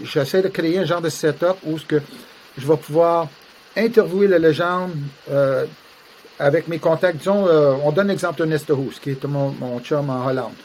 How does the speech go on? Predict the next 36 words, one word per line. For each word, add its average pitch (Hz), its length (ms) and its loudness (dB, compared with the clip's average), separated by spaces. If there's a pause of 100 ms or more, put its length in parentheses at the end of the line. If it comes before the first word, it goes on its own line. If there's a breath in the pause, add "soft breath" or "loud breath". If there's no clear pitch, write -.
(140)
Amsterdam. 131 460 -4 (520 soft breath)
J'ai 165 160 -2
un, 180 280 4 (100)
un, 160 320 -2
un 160 80 -2
gars 180 160 2
technicien 175 540 -6
qui - 100 -4
arrive 160 260 2
là 165 140 2
avec, 156 260 4
euh, 139 380 2 (400 loud breath)
une, 151 340 0
une 143 140 -2
caméra 160 340 4
spéciale 165 460 0
que 165 100 -2
j'ai 147 140 2
besoin. 156 400 0 (300)
Il 156 80 2
est 165 60 4
là-bas, 156 360 8
il 156 60 0
y 151 60 2
a 147 60 2
un 143 100 0
cinq 160 300 -4
G, 151 320 0 (520 soft breath)
puis 147 100 -2
je 135 100 -2
vais 151 60 6
être 151 80 -4
capable 156 340 4
de 143 80 2
faire 147 240 0
l'interview, 156 640 0